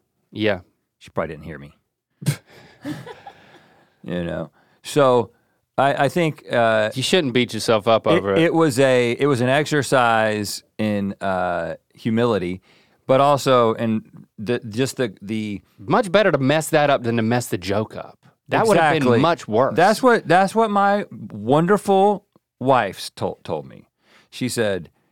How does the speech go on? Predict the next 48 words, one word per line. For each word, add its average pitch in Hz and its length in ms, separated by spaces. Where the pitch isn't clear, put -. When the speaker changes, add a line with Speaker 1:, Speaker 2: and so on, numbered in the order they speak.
Speaker 1:
Wives? 107 600
Speaker 2:
Wives. 95 320
Speaker 1:
See, 175 220
you're 165 120
still 180 220
doing 165 360
it, - 80
man. 92 160
Speaker 2:
Yeah, 104 80
yeah, 90 200
yeah. 80 220
Well, 143 260
I, 123 300
new 151 240
development, 95 480
twenty 85 200
twenty-four. 80 480
I've 90 120
got 104 180
two 127 140
wives 73 320
now. 76 180
<laughs> - 40
Speaker 1:
Oh, 165 180
see, 151 300
now 131 240
you're 156 160
recovering 113 800
with 120 160
ease. 156 280
Speaker 2:
Yeah, 139 140
Speaker 1:
Look 160 60
Speaker 2:
you 165 80
Speaker 1:
at 151 60
Speaker 2:
see 214 100
Speaker 1:
you. 196 60
Speaker 2:
how, 190 200
uh, 156 180
you 156 120
see, 147 120
Speaker 1:
Polygamy. 165 540
Speaker 2:
if 156 80
I 233 120
was 127 180
that 220 260
funny 120 320
last 98 300
night, 82 320